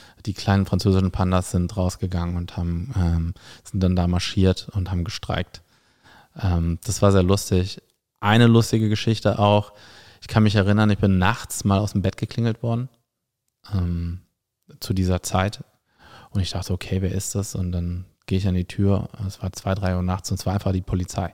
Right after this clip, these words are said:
die Kriminalpolizei, die gesagt hat, dass ein Kind auf der Plattform angekündigt hat, dass es morgen Amok laufen wird in der Schule.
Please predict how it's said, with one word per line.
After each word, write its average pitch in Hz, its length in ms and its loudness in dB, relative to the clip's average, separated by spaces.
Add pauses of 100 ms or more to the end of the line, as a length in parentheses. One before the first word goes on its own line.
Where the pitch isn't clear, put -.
(140)
die - 60 -20
Kriminalpolizei, 98 840 -4 (920)
die 98 40 -4
gesagt 95 540 2
hat, 101 160 0
dass 98 160 0
ein 98 180 2
Kind 175 440 2
auf - 120 -6
der 104 180 -2
Plattform - 680 -2
angekündigt 110 880 -4
hat, - 340 -4 (920)
dass - 360 -4
es 104 180 -4
morgen 98 300 4
Amok 101 500 0
laufen 87 380 -2
wird 87 200 -4
in 92 120 -6
der 82 80 -6
Schule. - 420 -8